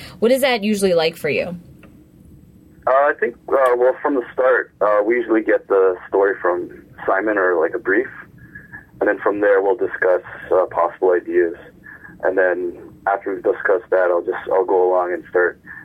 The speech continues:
Speaker 2: thinking of ideas, and I usually have artist friends around me too, so I, I get to bounce ideas off of them.
Speaker 1: Mm-hmm.
Speaker 2: So it's just a lot of coffee at Starbucks and just, like, yeah, bouncing ideas off each other. Um, and sometimes,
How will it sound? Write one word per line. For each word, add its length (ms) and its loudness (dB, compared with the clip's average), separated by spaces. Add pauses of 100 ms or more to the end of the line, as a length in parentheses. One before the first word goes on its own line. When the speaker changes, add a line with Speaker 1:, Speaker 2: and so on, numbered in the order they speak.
Speaker 2:
thinking 240 -2
of 80 2
ideas, 360 0
and 80 -2
I 40 2
usually 300 0
have 220 2 (540)
artist 340 0
friends 240 -2
around 360 0
me 160 -6
too, 200 2 (120)
so 80 2 (100)
I, 140 0 (100)
I 60 0
get 160 -2
to 80 -6
bounce 260 -2
ideas 320 0
off 240 0
of 60 -10
them. 240 -2 (380)
Speaker 1:
Mm-hmm. 300 -2
Speaker 2:
So 120 2
it's 100 -4
just 120 -4
a 40 0
lot 180 2
of 80 -4
coffee 400 0
at 140 0
Starbucks 580 0
and 140 -10
just, 140 -8 (100)
like, 240 0 (240)
yeah, 160 0 (240)
bouncing 340 -4
ideas 320 -4
off 160 0 (140)
each 40 -20
other. 300 -2 (400)
Um, 400 0
and 240 0
sometimes, 520 0